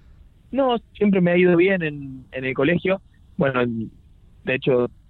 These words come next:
casi siempre era abanderado. Y, y lo que sí estuvo claro que, mm, las exigencias de escolares que tenían en Buenos Aires cuando vivía en la pensión no, no eran las mismas que las que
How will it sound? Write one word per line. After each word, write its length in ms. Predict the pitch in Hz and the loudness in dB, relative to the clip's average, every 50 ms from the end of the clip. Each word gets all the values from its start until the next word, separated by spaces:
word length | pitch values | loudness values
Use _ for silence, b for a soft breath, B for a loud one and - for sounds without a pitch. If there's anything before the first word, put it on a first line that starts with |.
| - - - - | -20 -20 -20 -8
casi 260 | - 127 117 - 123 107 | -8 -8 -6 -6 -8 -6
siempre 380 | - 139 135 131 131 131 127 | -6 -6 -6 -2 -2 -2 0
era 320 | 127 131 127 120 117 117 _ - _ - - _ - - - | 0 0 0 -2 -2 -6 _ -18 _ -20 -20 _ -20 -20 -14
abanderado. 640 | - 127 127 127 127 127 127 139 156 165 170 185 190 _ _ - - - - - - - - - - - - - - - | -8 -6 -4 -4 -2 -2 -2 0 0 0 0 0 -2 _ _ -20 -20 -20 -20 -20 -20 -20 -20 -20 -20 -20 -20 -20 -20 -8
Y, 480 | - 123 120 120 120 120 107 - 120 117 | -6 -4 0 2 2 2 2 2 2 0
y 40 | 117 | 0
lo 120 | 127 123 | 0 0
que 100 | 127 131 | 0 2
sí 80 | 131 196 | 0 0
estuvo 240 | 165 - 175 160 139 | 2 4 2 2 2
claro 300 | 151 175 190 196 202 170 | 2 0 0 0 0 -2
que, 400 | 151 143 135 127 123 123 120 117 | 0 -2 -2 -2 -2 -4 -6 -8
mm, 260 | 117 117 113 113 107 107 107 104 - - - - _ - - - - - - | -10 -16 -18 -20 -20 -20 -20 -20 -20 -20 -20 -20 _ -20 -20 -20 -20 -14 -10
las 220 | 131 123 - - | -10 -10 -10 -10
exigencias 680 | - - 123 123 - 151 143 147 143 160 147 139 131 | -8 -4 -4 -2 -2 0 -2 0 0 0 -2 -2 -2
de 640 | 139 135 123 123 120 120 123 123 120 117 117 113 - _ _ _ - - - - - | 0 0 0 2 2 2 0 0 -2 -6 -8 -10 -14 _ _ _ -20 -20 -20 -20 -12
escolares 560 | - - - - 139 131 139 147 151 151 - | -12 -10 -6 -4 -2 0 0 0 0 -2 -2
que 100 | - 139 | -2 -2
tenían 580 | 123 123 127 135 143 139 139 131 131 127 127 - _ - - 120 120 120 - - - - - - - | -2 -2 -4 -2 -2 -2 -2 -4 -4 -8 -14 -16 _ -20 -20 -20 -20 -20 -20 -20 -20 -20 -20 -8 -4
en 120 | 123 131 | -2 0
Buenos 240 | 127 131 127 127 127 - | 0 0 -2 -2 -4 -4
Aires 180 | 151 151 143 131 | -2 -2 -2 -2
cuando 220 | - 123 117 117 117 | -4 -6 -4 -2 0
vivía 160 | 120 131 131 | 0 0 0
en 60 | 131 | 0
la 80 | 127 123 | -4 -4
pensión 400 | - 127 131 - 156 151 156 143 | -4 -8 -6 -4 -4 -4 -4 -4
no, 340 | 139 135 131 123 117 107 | -4 -4 -2 -4 -4 -6
no 140 | 110 123 135 | -6 -4 -4
eran 120 | 139 135 131 | -2 -2 -2
las 160 | 123 123 - | -4 -6 -6
mismas 300 | 131 139 147 143 127 - | -6 -4 -4 -4 -6 -6
que 140 | - 117 110 | -6 -6 -6
las 120 | 117 - | -6 -6
que 280 | - 120 113 104 101 | -4 -4 -4 -4 -4